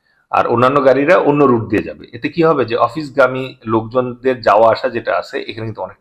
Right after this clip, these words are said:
টাইম সেভ করা যাবে। আম, এ, of course, ট্রাফিক ম্যানেজমেন্ট যদি একটু বেটার হয়, তাহলে তো overall সবারই,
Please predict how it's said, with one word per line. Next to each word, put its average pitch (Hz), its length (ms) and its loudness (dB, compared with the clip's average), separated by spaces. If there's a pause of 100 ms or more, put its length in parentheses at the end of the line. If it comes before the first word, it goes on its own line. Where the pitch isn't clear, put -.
(140)
টাইম 95 240 -4
সেভ - 220 -16 (120)
করা - 240 -14
যাবে। - 180 -20 (1600)
আম, 101 840 4 (1200)
এ, 135 240 -4
of 139 100 0 (100)
course, - 280 0
ট্রাফিক 127 380 0
ম্যানেজমেন্ট 123 460 2
যদি 120 140 -6
একটু - 260 -6
বেটার 113 360 0
হয়, 95 360 0 (240)
তাহলে 110 300 0
তো 107 360 0
overall 110 360 2
সবারই, 104 440 2